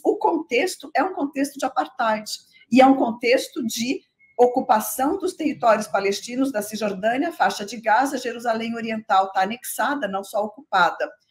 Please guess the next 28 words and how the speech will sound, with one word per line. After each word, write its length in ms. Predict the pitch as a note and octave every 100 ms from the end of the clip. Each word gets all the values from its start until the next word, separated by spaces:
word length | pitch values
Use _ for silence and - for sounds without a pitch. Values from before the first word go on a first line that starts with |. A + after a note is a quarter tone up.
| _
Pra 140 | F#4+ G4+
não 120 | G4+
falar 240 | D#4+ B3+
das 160 | B3+ -
colinas 360 | B3+ C4 B3
do 80 | A3+
Golã, 280 | A3 A3+ A#3
que 100 | -
pertencem 440 | A3+ A3 A3+ A3+
à 40 | A3+
Síria, 380 | - A3+ A3+ A3+
que 100 | -
também 240 | G#3+ A3+
estão 180 | A3 A3+
ocupadas. 600 | - - F3+ D#3+ - F3 _ - - -
Então, 220 | C#4 F#4+
a 40 |
primeira 480 | F#4+ F4+ A4 A#4 F#4+
coisa 340 | C#4+ C#4+ B3 A#3+
é 40 |
pensar 460 | - A#3+ - A3+ A#3+
que 180 | B3 _ -
tem 240 | E4+ G4+
que 80 | D#4
acabar 640 | C#4 G3 F3+ F3+ F#3+ - - _ _
a 80 | A#3+
ocupação 800 | A#3+ - B3 A#3 - C#4 D#4+ G4
militar 760 | A#3+ A#3 A3 G#3+ G3 F#3 G#3